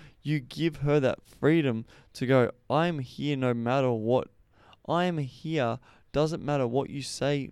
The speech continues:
nor do. I'm going to be here for you, and I'm going to literally hold this space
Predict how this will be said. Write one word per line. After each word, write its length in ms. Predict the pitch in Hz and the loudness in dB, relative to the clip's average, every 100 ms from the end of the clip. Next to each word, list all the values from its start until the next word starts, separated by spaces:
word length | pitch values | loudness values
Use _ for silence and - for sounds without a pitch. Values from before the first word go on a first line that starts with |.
| - | -10
nor 420 | 117 117 135 147 | -8 -4 -2 -2
do. 400 | 131 139 135 110 - _ _ - _ - | -2 -2 -2 -2 -8 _ _ -20 _ 0
I'm 340 | 147 139 123 - | 0 0 -6 0
going 360 | 147 165 170 | 2 2 0
to 140 | 156 123 | -4 -6
be 380 | 110 127 151 147 | -2 -2 -2 -6
here 260 | - 123 | -6 -6
for 340 | 123 - 120 123 | -6 -4 -2 0
you, 160 | 131 - - - | -4 -8 -18 -10
and 100 | 120 | -4
I'm 180 | 123 117 | -4 -2
going 280 | 123 127 131 | 0 0 -2
to 120 | - | -6
literally 380 | 120 135 123 113 | -4 -4 -2 -6
hold 360 | 120 135 151 | 0 2 2
this 160 | 135 131 | 0 -4
space 500 | - - 147 127 | -4 0 0 -2